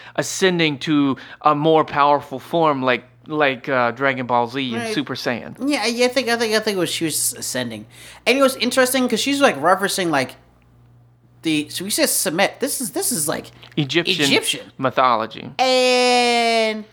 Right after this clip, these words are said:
Speaker 2: I mean,
Speaker 1: She's
Speaker 2: she,
Speaker 1: like, "I'm going to
Speaker 2: she's
Speaker 1: get
Speaker 2: not,
Speaker 1: Ra
Speaker 2: she's, she's not
Speaker 1: to
Speaker 2: just
Speaker 1: worship
Speaker 2: white.
Speaker 1: me."
Speaker 2: She's, like, ivory.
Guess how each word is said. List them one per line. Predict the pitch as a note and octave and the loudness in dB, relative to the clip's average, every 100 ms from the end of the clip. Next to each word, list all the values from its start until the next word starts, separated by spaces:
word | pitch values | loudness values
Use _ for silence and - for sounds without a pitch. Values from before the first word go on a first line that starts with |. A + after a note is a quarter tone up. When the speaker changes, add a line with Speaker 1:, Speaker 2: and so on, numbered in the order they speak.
| _ | _
Speaker 2:
I | A#3+ | -2
mean, | C4+ A#3+ G#3+ G3 _ _ _ _ _ | 0 0 -2 -8 _ _ _ _ _
Speaker 1:
She's | - F#3+ E3 | -2 0 2
Speaker 2:
she, | |
Speaker 1:
like, | E3+ D3+ - | 2 0 2
"I'm | D#3+ G3+ F3 | 2 2 2
going | F#3 F#3 E3+ | 4 2 2
to | D3+ | -2
Speaker 2:
she's | C3+ | 2
Speaker 1:
get | E3 - | 2 2
Speaker 2:
not, | D#4 | 2
Speaker 1:
Ra | D#4+ A#3 C3 B2 | 4 4 4 4
Speaker 2:
she's, | B2 | 2
she's | |
not | G#4+ D4+ | 2 2
Speaker 1:
to | |
Speaker 2:
just | G#3+ | 2
Speaker 1:
worship | D3 D#3+ | 0 2
Speaker 2:
white. | F#3 - | 0 0
Speaker 1:
me." | B3 | -4
Speaker 2:
She's, | B3 | -4
like, | F3+ D#3 - _ _ | -4 -6 -10 _ _
ivory. | F#3 F#3+ B2+ - | -4 -4 -6 -14